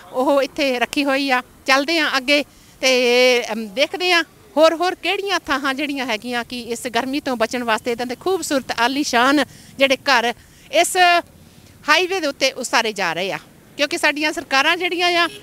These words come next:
ਉਹ ਹਜੇ ਆਪਣਾ, ਅਹ, ਘੁਟਨੇ ਟੇਕਣ ਨੂੰ ਰਾਜ਼ੀ ਨਹੀਂ। But ਸਾਡੇ ਕਿਸਾਨ ਵੀਰ ਵੀ ਆਪਣਾ ਇੱਕ ਹੱਕ ਵਾਸਤੇ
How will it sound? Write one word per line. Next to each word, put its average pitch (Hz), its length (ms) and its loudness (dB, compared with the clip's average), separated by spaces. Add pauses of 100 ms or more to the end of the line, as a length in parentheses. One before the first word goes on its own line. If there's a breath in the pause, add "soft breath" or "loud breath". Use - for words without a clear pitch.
(480)
ਉਹ 349 220 6
ਹਜੇ 339 180 2
ਆਪਣਾ, 302 420 0
ਅਹ, 240 720 0 (340)
ਘੁਟਨੇ 294 360 0
ਟੇਕਣ 320 340 -6
ਨੂੰ 339 120 -4
ਰਾਜ਼ੀ 269 320 0
ਨਹੀਂ। 381 180 -2 (440)
But 339 120 -2
ਸਾਡੇ 415 220 2
ਕਿਸਾਨ 381 380 2
ਵੀਰ 403 220 0
ਵੀ 415 260 2 (480)
ਆਪਣਾ 339 400 2
ਇੱਕ 311 260 -4 (1120)
ਹੱਕ 302 160 -2
ਵਾਸਤੇ 262 460 0